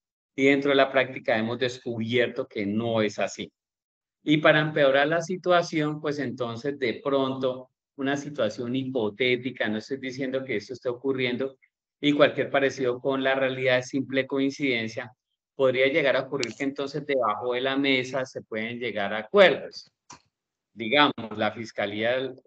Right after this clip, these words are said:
y, o la defensa le propone a la fiscalía, la fiscalía le propone a la defensa y le dice, "Vea, pues aquí estamos frente a este delito y como la ley no concede ningún tipo de beneficio jurídico",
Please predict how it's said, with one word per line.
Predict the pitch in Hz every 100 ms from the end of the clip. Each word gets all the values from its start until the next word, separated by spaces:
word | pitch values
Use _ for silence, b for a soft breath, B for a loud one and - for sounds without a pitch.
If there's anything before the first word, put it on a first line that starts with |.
| 127
y, | 107
o | - 113
la | 107 104
defensa | 104 117 147
le | -
propone | 110 110 113
a |
la | 127
fiscalía, | 127 127 110 101
la | 123
fiscalía | 139 131 107 107
le |
propone | 117 131 107 107
a |
la | 127
defensa | 113 110 104 104 - - _ _ _
y | 123
le | 113
dice, | 110 110 113
"Vea, | 117 107 101
pues | 107 101
aquí | 101 95 _ 120 131
estamos | 147 151 156 165
frente | 165 139 110
a |
este | 104 151
delito | 135 113 117 117 139 139
y | 135
como | 127 110 107
la | 101
ley | 107 127 143 139
no | 139 147 143
concede | 147 156 156 151 147
ningún | 143 107 110
tipo | 113 127 143
de | 135 127
beneficio | 107 98 104 107 123 127
jurídico", | 147 143 113 104 107 120